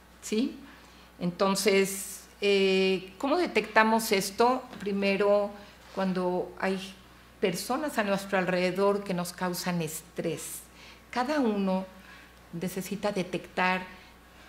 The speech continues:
las sensaciones que le manda y las señales en su cuerpo para detectar dónde están esas señales de que esa sabiduría interna que tenemos nos avisa que algo no anda muy bien, ¿sí?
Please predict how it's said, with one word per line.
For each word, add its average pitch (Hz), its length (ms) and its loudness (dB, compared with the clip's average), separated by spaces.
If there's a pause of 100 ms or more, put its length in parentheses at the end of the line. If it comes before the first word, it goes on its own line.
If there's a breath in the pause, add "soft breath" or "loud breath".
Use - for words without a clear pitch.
(280 loud breath)
las 185 160 -2
sensaciones 202 680 -4
que - 100 -4
le 175 120 0
manda 180 300 -2
y 180 60 0
las 170 160 0
señales 170 480 -2
en 156 140 -4
su - 200 -10
cuerpo 165 400 -2 (440 loud breath)
para 180 220 0
detectar 180 600 -2
dónde 208 300 0
están 196 400 -2
esas 180 240 -4
señales 180 580 -2 (800 loud breath)
de 185 220 2
que 175 340 -2
esa 185 240 -6
sabiduría 175 520 -4
interna 170 480 -2
que 180 120 -4
tenemos 202 520 -2
nos 175 280 -4
avisa 185 640 -4 (800)
que 202 460 2
algo 180 300 -2
no 190 180 0
anda 180 260 0
muy 170 220 0
bien, 131 320 -6
¿sí? 214 320 -4